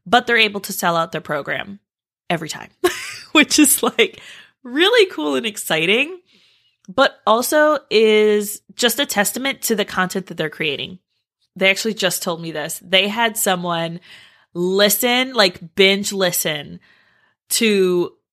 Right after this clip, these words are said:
a ton of their episodes, hop on a call, and join their program. That is the power.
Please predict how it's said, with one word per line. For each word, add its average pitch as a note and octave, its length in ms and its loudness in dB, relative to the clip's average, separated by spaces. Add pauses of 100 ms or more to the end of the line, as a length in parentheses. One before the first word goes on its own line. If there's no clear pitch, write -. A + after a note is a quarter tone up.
(160)
a F#3+ 160 4
ton - 520 0
of G#3+ 120 -2
their F#3+ 220 -2
episodes, A3+ 800 -6 (380)
hop G#3 360 2
on B3 140 2
a A3 60 -2
call, F#3+ 640 0 (420)
and F3 640 0 (220)
join F3 220 4
their D#3 100 -4
program. B2 540 -12 (800)
That G#3 320 2
is C4+ 180 -6
the A3 120 -4
power. A3 640 2